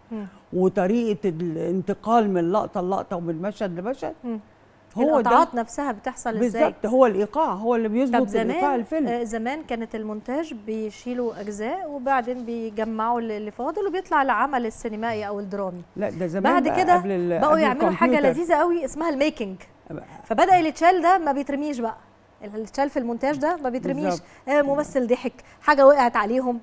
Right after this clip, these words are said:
Speaker 1: بت-،
Speaker 2: أيوة.
Speaker 1: فبيبتدي يجمع كل ده ويستخدمه كمادة بعد كده كجزء يعني على هامش
Speaker 2: يعني
Speaker 1: العمل
Speaker 2: بس ده
Speaker 1: نفسه.
Speaker 2: ما يهمناش في الفيلم الحقيقة.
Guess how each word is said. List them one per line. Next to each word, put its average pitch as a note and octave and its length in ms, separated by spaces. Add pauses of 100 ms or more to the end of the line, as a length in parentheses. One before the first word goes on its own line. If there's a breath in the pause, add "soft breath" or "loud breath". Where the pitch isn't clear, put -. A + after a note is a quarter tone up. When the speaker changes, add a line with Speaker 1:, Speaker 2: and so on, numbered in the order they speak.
Speaker 1:
بت-، G#3 80
Speaker 2:
أيوة. G3 220
Speaker 1:
فبيبتدي C4 360
يجمع D4+ 420
كل E4+ 260
ده F#4 160 (300 loud breath)
ويستخدمه C#4+ 680
كمادة C#4+ 440 (500)
بعد A3 200
كده C4 300 (340 loud breath)
كجزء C4 460
يعني A#3 400
على A3+ 200
هامش B3+ 340
Speaker 2:
يعني B3+ 200
Speaker 1:
العمل B3 180
Speaker 2:
بس A#3 80
ده A3+ 140
Speaker 1:
نفسه. A#3 160
Speaker 2:
ما A3 60
يهمناش A3+ 500
في A3 100
الفيلم E3+ 380
الحقيقة. F#3+ 560